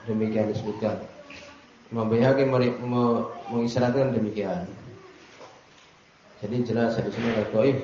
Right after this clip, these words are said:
dan dia menyelisih riwayat yang tadi. Apa itu lafadznya? Disebutkan bahwa Nabi beliau sholat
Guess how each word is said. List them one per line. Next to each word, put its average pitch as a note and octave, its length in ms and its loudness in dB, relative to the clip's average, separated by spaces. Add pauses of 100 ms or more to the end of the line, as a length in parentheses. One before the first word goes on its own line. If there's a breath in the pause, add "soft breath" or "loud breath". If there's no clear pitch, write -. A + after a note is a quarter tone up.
(140)
dan G#2+ 100 -4
dia B2+ 160 2
menyelisih B2+ 640 -2 (480)
riwayat A#2 240 0
yang - 80 -2
tadi. G#2 320 -4 (3000)
Apa F3+ 240 2
itu G#3 160 8 (240)
lafadznya? C#3+ 640 6 (640)
Disebutkan E3 800 2 (1600)
bahwa D3 320 4
Nabi F#3+ 240 8
beliau E3+ 320 6
sholat G3 480 4